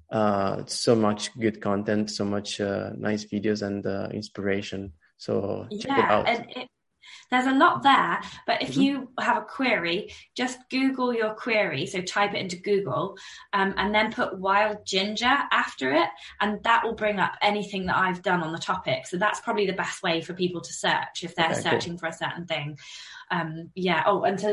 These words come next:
Speaker 2: the, buy the book as well, 'cause it's like Introduction to Trail Running. Um, so that's really helpful too. Um, oh, and I
Speaker 1: Nice.
Speaker 2: run training camps as well in the U K. So
Speaker 1: Oh, yeah.
Speaker 2: it's all on my website. <laughs>
Speaker 1: Cool.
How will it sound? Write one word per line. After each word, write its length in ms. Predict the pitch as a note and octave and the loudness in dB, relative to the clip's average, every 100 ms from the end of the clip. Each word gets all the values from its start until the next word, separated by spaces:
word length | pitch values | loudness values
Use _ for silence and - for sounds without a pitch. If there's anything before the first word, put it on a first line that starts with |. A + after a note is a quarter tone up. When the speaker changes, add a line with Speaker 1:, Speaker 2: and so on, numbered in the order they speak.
| F#3+ F#3 | 0 -2
Speaker 2:
the, 120 | F#3 - - | -2 -4 -2
buy 180 | F#3 | 0
the 80 | F#3 | 2
book 240 | F#3 F4 D#4+ | 2 0 0
as 100 | C4+ | 4
well, 200 | G4+ G#4 | 4 4
'cause 120 | G3 | -2
it's 80 | F#3 | -2
like 200 | F#3 F3+ F3 - _ - - | 0 0 -2 -12 _ -12 -6
Introduction 540 | G3+ F#3+ F#3+ - G3+ | -4 0 0 -2 -4
to 100 | F#3 | -2
Trail 280 | G3 B3+ A3+ | 2 2 2
Running. 240 | D#3+ D#3+ - _ - _ | -2 -6 -12 _ -20 _
Um, 340 | F3+ E3+ D#3+ F3+ | 0 0 0 -8
so 140 | - G3+ | -2 0
that's 220 | G#3 G3+ | 0 0
really 180 | F3+ F3 | 2 4
helpful 360 | E3+ - E3+ | 2 0 -10
too. 400 | E3 F3+ D#3 E3 - - - - - | -8 -4 -4 -6 -12 -20 -20 -12 -2
Um, 440 | F3 E3 E3 F3 - | 0 0 -4 -10 -12
oh, 40 | - _ _ _ _ _ - | -12 _ _ _ _ _ 4
and 80 | B3+ G#3+ | 6 6
I 20 | |
Speaker 1:
Nice. 160 | G#3 | 6
Speaker 2:
run 140 | A#3+ B3+ | 4 2
training 300 | C4 B3+ G3+ | 2 2 0
camps 260 | F#3 D#3 F3+ | -2 -2 -4
as 100 | F3+ | 2
well 220 | E3+ D3+ - - | 2 2 -2 -2
in 120 | F3+ | 0
the 60 | F3 E3+ | 2 2
U 40 | |
K. 280 | F3 D#3 D#3 - - - - | 0 -2 -2 -14 -20 -18 -4
So 120 | F3 D#3+ D#3+ E3+ | 0 0 2 6
Speaker 1:
Oh, 40 | |
yeah. 200 | D3 G2+ - | 6 6 2
Speaker 2:
it's 140 | - | -6
all 260 | - A3+ G#3+ | -4 -2 -2
on 80 | G3 | -2
my 100 | F3+ E3 | 0 0
website. 360 | D3+ D#3 D#3 - - - - | -2 -8 -10 -12 -14 -10 -6
<laughs> 260 | A3+ A#2 - - | -4 -4 -8 -2
Speaker 1:
Cool. 360 | - A2 - | 4 4 2